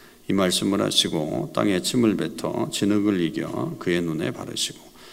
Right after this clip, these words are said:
이르시되, "실로암 못에 가서 씻으라." 하시니, 실로암은 번역하면 보냄을 받았다는 뜻이라.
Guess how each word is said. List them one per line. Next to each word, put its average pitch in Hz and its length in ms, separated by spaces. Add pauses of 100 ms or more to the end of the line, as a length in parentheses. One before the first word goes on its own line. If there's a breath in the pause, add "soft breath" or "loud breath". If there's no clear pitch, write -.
(380 loud breath)
이르시되, 120 640
"실로암 139 460
못에 107 320
가서 98 200
씻으라." 113 500
하시니, 101 680
실로암은 107 640
번역하면 92 800
보냄을 92 420
받았다는 90 540
뜻이라. - 340